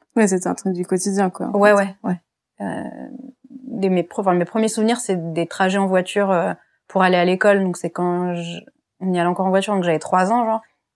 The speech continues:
Speaker 2: Et on mettait la musique sur le trajet, on chantait, euh, à tue-tête. Euh, je pense que c'était les Dire, enfin, le souvenir que j'ai, c'est les Dire Straits, euh, et un album, euh...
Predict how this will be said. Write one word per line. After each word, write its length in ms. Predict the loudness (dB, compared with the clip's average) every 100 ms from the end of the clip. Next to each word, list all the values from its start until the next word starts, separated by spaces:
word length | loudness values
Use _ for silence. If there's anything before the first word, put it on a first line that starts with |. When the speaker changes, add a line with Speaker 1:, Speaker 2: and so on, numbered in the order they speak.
| _
Speaker 2:
Et 140 | -2 2
on 60 |
mettait 240 | 0 0 0
la 80 | 0
musique 260 | 0 -2
sur 140 | -2 -4
le 40 |
trajet, 320 | -2 0 2
on 120 | 0
chantait, 580 | 0 -4 -2 0 2 0
euh, 60 | -4 -12 _ _
à 160 | -4 -4
tue-tête. 520 | -6 -2 0 0 -2
Euh, 160 | -4
je 1000 | -6 -8 -12 -14 _ _ _ _ _ _
pense 20 | -20
que 60 |
c'était 160 | -6 0
les 100 | 2
Dire, 240 | 2 0 -2
enfin, 140 | -2
le 80 | -2
souvenir 320 | 0 0 4
que 120 | 4
j'ai, 120 | 4
c'est 140 | 4 2
les 140 | 2
Dire 260 | 4 4 2
Straits, 400 | -4 -4 -4 -6
euh, 80 | -12 -12 -18 _ _ _ _
et 240 | -2 0
un 160 | 0 0
album, 400 | 2 0 0 0
euh... 280 | -2 -4